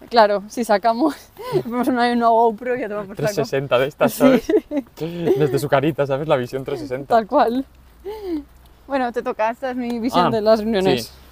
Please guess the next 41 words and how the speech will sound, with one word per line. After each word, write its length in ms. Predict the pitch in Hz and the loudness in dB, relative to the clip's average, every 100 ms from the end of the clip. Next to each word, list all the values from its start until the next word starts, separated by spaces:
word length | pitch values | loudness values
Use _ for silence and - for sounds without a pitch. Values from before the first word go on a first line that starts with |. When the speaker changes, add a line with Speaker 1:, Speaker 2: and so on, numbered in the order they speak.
| - | -8
Speaker 2:
Pues 120 | 135 | -2
no 80 | 147 | 0
lo 100 | 165 | 2
sé, 180 | 151 143 | 2 2
bien, 320 | 135 151 139 | 2 0 -2
supongo. 400 | 131 120 143 135 | -8 -2 0 0
O 40 | |
sea, 100 | 117 | -2
al 80 | 120 | -2
final, 400 | 127 123 147 160 160 - - - - - - - | -2 -2 0 -2 -10 -20 -20 -20 -20 -20 -16 -6
como 140 | 143 | -4
es 100 | 147 | 0
a 60 | 147 | 4
ti 100 | 160 | 4
al, 160 | 147 | 4
a 80 | 143 | 2
la 80 | 143 | 2
que 80 | 139 | 2
más 160 | 139 | -2
demanda, 440 | 135 139 147 160 135 | -2 0 0 0 0
¿sabes? 360 | 151 160 175 - - | 0 -2 -8 -20 -18
Speaker 1:
Sí. 220 | 220 185 - - | -12 -12 -14 -12
Speaker 2:
Pues 100 | 147 | -10
tampoco, 440 | - 131 117 139 147 | -2 -2 -2 -2 -2
o 60 | |
sea, 240 | 135 139 117 - - | 2 2 2 -2 -14
sí 140 | - | -8
que 80 | 135 | -6
es 40 | - | -4
cierto 200 | 143 123 | -2 0
que 60 | |
alguna 220 | 117 123 | 0 0
reunión 260 | 131 131 131 | -2 -2 -6
se 80 | 127 | -8
pone 180 | 131 123 | -6 -4
a 20 | |
llorar, 580 | 127 135 131 131 131 123 | -2 -2 -4 -4 -6 -2
tal, 300 | 135 135 135 | 2 2 2
no 80 | |
sé 100 | 127 123 | -8 -4
qué. 200 | 139 | -4